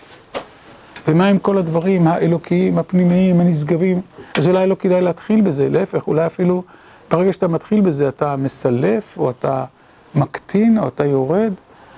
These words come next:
ואתה מצמצם את היחס העמוק שלך למצוות, אז הרב אומר, "לא." מה שאנחנו יכולים לעשות, בואו נקרא עוד פעם את המשפט. "את המחשבות העליונות הגנוזות במצוות, אנחנו כן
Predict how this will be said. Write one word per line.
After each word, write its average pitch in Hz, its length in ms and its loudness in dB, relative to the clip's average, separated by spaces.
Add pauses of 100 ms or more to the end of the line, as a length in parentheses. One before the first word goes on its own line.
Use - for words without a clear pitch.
(1080)
ואתה 156 420 -2
מצמצם 151 640 -2
את - 180 -2
היחס 165 640 -4
העמוק 156 500 -2
שלך - 180 -4
למצוות, 160 440 -2 (100)
אז - 60 -4
הרב 240 180 -2
אומר, 262 200 0
"לא." 247 180 0 (1120)
מה 294 120 4
שאנחנו 240 400 2
יכולים 180 340 2
לעשות, 135 540 -2 (340)
בואו 180 100 4
נקרא 165 240 -2
עוד 139 80 -2
פעם 135 140 -2
את - 80 -4
המשפט. - 480 -4
"את 240 140 0
המחשבות 226 560 0
העליונות 175 560 0
הגנוזות 151 540 0
במצוות, 131 600 -2 (760)
אנחנו 240 320 2
כן 415 160 4